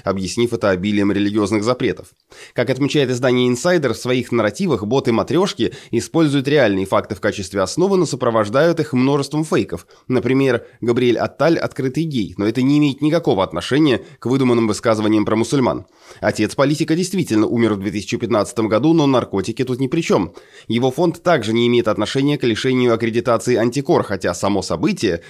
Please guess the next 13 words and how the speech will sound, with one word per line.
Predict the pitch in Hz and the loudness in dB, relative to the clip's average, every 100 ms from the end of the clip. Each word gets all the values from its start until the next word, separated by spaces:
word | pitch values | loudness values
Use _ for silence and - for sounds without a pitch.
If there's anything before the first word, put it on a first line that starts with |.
| - | -4
реально. | 120 143 92 57 - _ - - | 2 2 2 -2 -8 _ -14 0
Некоторые | 127 127 117 107 | 0 2 -2 0
факты, | 139 165 - 104 | 2 0 0 0
например, | 95 104 107 92 | 0 0 0 -2
цитаты | 120 113 110 | -2 0 0
про | 110 | 0
мигрантов | 107 110 113 101 90 - | 0 2 2 2 -2 -4
или | 101 | -2
болезнь | 98 104 101 98 | 0 0 0 -2
Паркинсона, | 107 143 151 151 143 | -2 0 -2 0 0
вообще | 123 185 - 101 | 2 0 0 -4
не | - | -2
имеют | 90 127 - | 0 0 -2